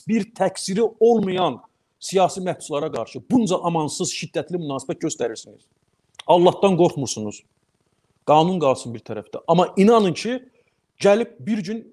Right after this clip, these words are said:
özünüz də olmasa, yaxın ətrafınızdan çox pis bir bədəl götürür. Əvəz götürür. Nə demək istədiyimi yaxşı xatırlayırsınız. Ona görə də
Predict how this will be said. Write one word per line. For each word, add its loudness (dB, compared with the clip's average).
özünüz 0
də 0
olmasa, -2
yaxın -4
ətrafınızdan -6
çox -4
pis -4
bir -2
bədəl 0
götürür. -14
Əvəz -2
götürür. -14
Nə 6
demək 2
istədiyimi -6
yaxşı -10
xatırlayırsınız. -12
Ona 6
görə 4
də 0